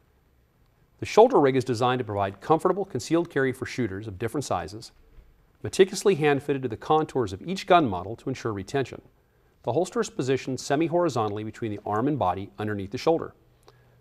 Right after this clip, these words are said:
The cross-draw system requires no break-in and is meant for right-handed shooters only.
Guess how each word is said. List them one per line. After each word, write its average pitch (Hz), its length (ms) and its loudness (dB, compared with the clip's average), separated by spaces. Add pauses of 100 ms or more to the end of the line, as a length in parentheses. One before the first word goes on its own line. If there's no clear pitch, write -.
(120)
The - 80 -8
cross-draw 208 420 8
system 175 320 0
requires 139 420 6
no 156 140 4
break-in 110 580 0
and 127 120 -2
is 120 100 0
meant 135 220 0
for 117 100 -6
right-handed 123 460 2
shooters 104 320 -6
only. 98 340 -6